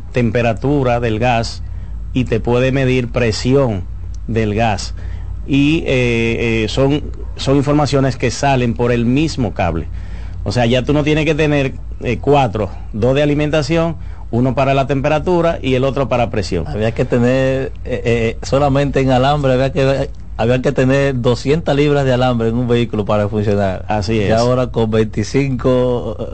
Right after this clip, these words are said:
Speaker 2: eh, libritas de cobre se hace, eh, tú haces un vehículo ya,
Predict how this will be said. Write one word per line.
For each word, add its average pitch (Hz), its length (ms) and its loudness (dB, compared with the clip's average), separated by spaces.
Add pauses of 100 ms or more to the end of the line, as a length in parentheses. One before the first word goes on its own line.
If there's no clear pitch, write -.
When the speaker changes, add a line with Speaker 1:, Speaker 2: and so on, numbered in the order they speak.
Speaker 2:
eh, 104 120 -6
libritas 117 460 2
de 117 120 2
cobre 143 360 0
se 120 160 0
hace, 117 500 0
eh, 113 340 -6 (100)
tú 120 160 0
haces 117 460 0 (200)
un 120 160 0
vehículo 113 400 2
ya, 107 460 0